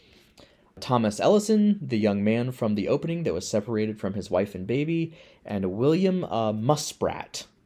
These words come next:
Their punishment is half rations for ten days. As the three men walk away, uh, William Musprat intentionally knocks something off the mast. He, like, it, it's, it's like he takes a hammer and, like, knocks something.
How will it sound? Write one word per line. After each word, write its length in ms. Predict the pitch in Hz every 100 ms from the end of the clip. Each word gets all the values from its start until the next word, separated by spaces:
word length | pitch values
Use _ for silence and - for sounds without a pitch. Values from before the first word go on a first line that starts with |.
| _ _ _ _ -
Their 120 | 98
punishment 580 | 98 - 196 196 196 196
is 200 | 92 196
half 400 | - - 160 -
rations 500 | 151 156 - 151 151
for 180 | - 104
ten 460 | - - 156 160 147
days. 580 | 113 98 85 80 - - - - - - - -
As 240 | 110 107
the 100 | 107
three 240 | 104 143 143
men 240 | 139 127
walk 240 | 117 110
away, 560 | 113 151 170 165 160 156
uh, 200 | - 117
William 440 | 113 120 120 110 107
Musprat 460 | 120 - 117 113
intentionally 560 | 107 107 - 147 - 127
knocks 360 | 107 107 127 -
something 580 | - - 131 127 123
off 300 | - 104 110
the 80 | -
mast. 680 | 90 98 190 202 - - - _ _ _ -
He, 160 | - 107
like, 320 | 101 - - _ _ _ _ _ _
it, 120 | 117 120 -
it's, 260 | 87 165
it's 180 | - 165
like 140 | 220 214
he 120 | 208
takes 280 | - 185 -
a 80 | -
hammer 400 | - 123 135 127
and, 120 | 127
like, 200 | 101 98
knocks 440 | 110 104 117 -
something. 600 | - 185 190 208 208 196